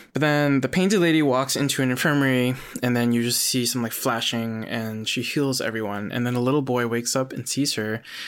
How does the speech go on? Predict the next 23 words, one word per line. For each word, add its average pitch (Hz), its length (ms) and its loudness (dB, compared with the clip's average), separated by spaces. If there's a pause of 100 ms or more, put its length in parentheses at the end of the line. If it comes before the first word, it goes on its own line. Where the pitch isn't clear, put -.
(180)
and 123 100 0
the 117 60 0
painted 127 320 -2
lady 120 200 0
leaves, 117 680 -2
and 110 100 -6
the 110 60 -6
boy 117 160 -2
thanks 117 360 -4
her. 104 260 -8 (640)
Um, 107 640 -2 (180)
and 117 180 -4
then 113 560 -6
she - 160 -4
looks 139 220 0
up, 131 160 0
and 131 100 0
it's 127 140 0
actually 185 340 0
revealed 170 340 2
to 170 60 -10
be 156 80 -2
Katara. 139 520 -2